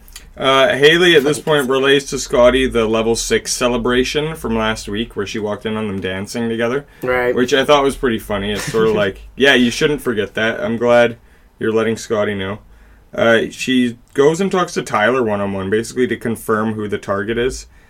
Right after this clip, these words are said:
Speaker 1: uh, and asked if Scotty knew, uh, before being put up that there was gonna be them.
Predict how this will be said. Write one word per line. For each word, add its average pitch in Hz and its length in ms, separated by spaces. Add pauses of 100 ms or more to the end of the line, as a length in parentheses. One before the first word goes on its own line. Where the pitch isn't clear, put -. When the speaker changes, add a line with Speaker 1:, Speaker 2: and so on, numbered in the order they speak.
(240)
Speaker 1:
uh, 104 360
and 104 220
asked 113 380
if 107 100
Scotty 113 460
knew, 110 580 (340)
uh, 104 140
before 110 380
being 107 240
put 104 160
up 95 160
that 95 160
there 101 100
was 95 160
gonna 101 160
be 92 140
them. 92 320